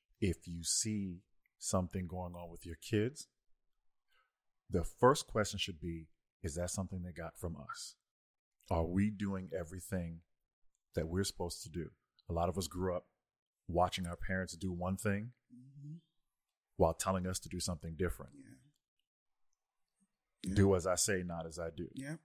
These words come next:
Speaker 1: Well, that, that doesn't work because
Speaker 2: Yeah.
Speaker 1: kids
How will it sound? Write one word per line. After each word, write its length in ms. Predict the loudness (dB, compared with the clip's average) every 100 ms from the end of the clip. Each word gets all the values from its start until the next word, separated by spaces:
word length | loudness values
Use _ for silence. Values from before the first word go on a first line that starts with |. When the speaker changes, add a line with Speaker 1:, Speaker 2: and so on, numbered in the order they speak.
| _ _ _ _
Speaker 1:
Well, 340 | 0 2 0 -6 _ _ _ _ _ _ _ _ _ 2
that, 180 | 4 2 -2
that 160 | -2 2
doesn't 260 | 2 2
work 220 | -4 -6 -6
because 260 | -6 -4 -4 -2
Speaker 2:
Yeah. 80 | -2
Speaker 1:
kids 300 | 0 -2 -4